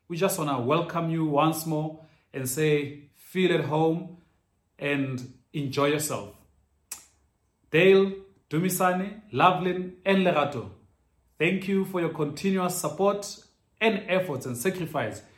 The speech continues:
that you are putting for all of us to be able to worship in this space.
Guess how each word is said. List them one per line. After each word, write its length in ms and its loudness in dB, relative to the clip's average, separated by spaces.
that 160 2
you 80 4
are 80 2
putting 600 2
for 160 -8
all 160 4
of 160 2
us 260 -2
to 60 -12
be 160 -8
able 220 -2
to 120 -8
worship 640 -2
in 160 -6
this 160 -4
space. 480 -12